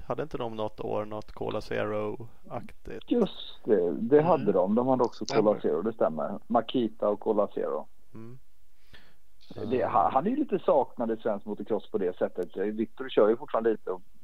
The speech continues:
Speaker 2: farsan är med, men det var ju coolt när han drog. Man såg ju när han väl gjorde den satsningen, så var det mycket Suzuki, det var ett stort team.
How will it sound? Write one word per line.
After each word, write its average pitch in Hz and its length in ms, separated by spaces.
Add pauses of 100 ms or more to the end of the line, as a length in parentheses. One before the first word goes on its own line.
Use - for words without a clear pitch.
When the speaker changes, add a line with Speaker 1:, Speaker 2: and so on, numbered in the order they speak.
(120)
Speaker 2:
farsan 92 300
är 95 60
med, 92 260
men 92 220 (420)
det 85 100
var 85 160
ju 143 80
coolt 123 320
när 110 100
han 101 160
drog. 98 280
Man 95 120
såg 101 300
ju 123 140
när 127 100
han 104 400 (120)
väl 95 280
gjorde 185 280
den 175 180
satsningen, 107 420
så 123 100
var 85 280
det 170 80
mycket 208 200
Suzuki, 131 560
det 101 80
var 90 240
ett - 80
stort - 300
team. 127 320